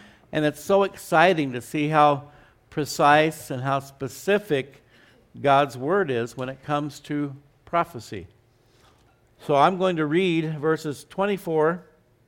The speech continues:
through twenty-seven, and then we'll get into it. Seventy weeks, or remember as I told you last week, seventy-sevens, literally in the Hebrew, Shabuah,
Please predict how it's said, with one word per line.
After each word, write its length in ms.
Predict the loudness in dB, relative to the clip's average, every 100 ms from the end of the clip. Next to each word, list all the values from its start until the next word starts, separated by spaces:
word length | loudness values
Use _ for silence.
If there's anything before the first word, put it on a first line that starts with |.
| _ _ _ -6
through 420 | 2 4 4 0 -12 _ _ _ _ _ _
twenty-seven, 680 | -4 -2 -2 -2 -2 -4 -12 -14
and 160 | -12 -10
then 160 | -10
we'll 180 | -12 -14 -18 _ _
get 140 | -4 -2
into 280 | -2 -6 -8
it. 120 | -10 _ _ _ _ _ _ _ _
Seventy 480 | 0 4 4 4 0
weeks, 560 | 4 4 4 -2 -14 -2
or 100 | 0
remember 300 | 0 0 0
as 100 | 0
I 80 | 0
told 240 | 2 0
you 100 | 2
last 320 | 4 4 2
week, 240 | -4 -4 -4
seventy-sevens, 1300 | 2 2 2 -2 -4 -6 0 6 8 6 0 -4 -2
literally 460 | 0 0 0 0
in 80 | -2
the 100 | -2
Hebrew, 440 | 2 0 0 -4 -4
Shabuah, 680 | -4 -2 0 0 0 -2